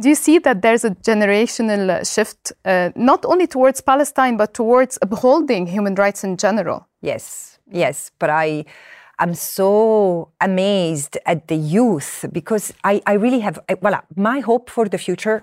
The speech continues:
Speaker 2: comes from the young people. Because you could see, I mean, and I started realizing it with Greta Thunberg, when this, the, the,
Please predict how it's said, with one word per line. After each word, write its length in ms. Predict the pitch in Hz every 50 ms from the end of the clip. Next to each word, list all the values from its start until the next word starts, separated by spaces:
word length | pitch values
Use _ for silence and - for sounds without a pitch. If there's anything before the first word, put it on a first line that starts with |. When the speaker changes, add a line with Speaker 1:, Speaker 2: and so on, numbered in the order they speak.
| _ -
Speaker 2:
comes 260 | - - 165 160 160 -
from 240 | - - 143 139
the 80 | 135 139
young 280 | 127 123 135 135 135 -
people. 380 | - 151 - - - - - - - - - 202 - - - -
Because 240 | 311 - 311 - -
you 60 | 330
could 200 | 339 - - -
see, 320 | - - - 349 330 247
I 80 | - 208
mean, 160 | 208 220 208
and 160 | 202 202 214
I 60 | 269 294
started 440 | - - 370 349 - 311 254 -
realizing 540 | 214 202 180 175 170 175 180 170 - 170 160
it 160 | 160 156 -
with 160 | - 156 147 147
Greta 260 | 175 180 175 160 147
Thunberg, 560 | - 147 131 127 127 143 143 131 - - -
when 340 | 170 180 180 170 165 165 151
this, 340 | 175 - - - - - -
the, 160 | - - 185 - - - - - _ _
the, 320 | - 170 208 202 190 190